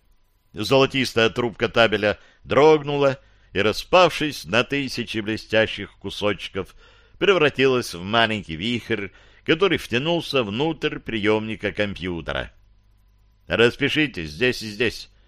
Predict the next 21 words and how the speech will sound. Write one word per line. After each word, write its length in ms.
Кирилл 400
взял 320
ручку 420
и, 60
поставив 580
подпись 560
в 60
протянутом 680
ему 260
бланке, 640
вернулся 640
на 100
своё 320
место. 500
«Ну 260
что, 400
всё?» 300
Дёрнер 640
подошёл 420
к 60
кафедре 600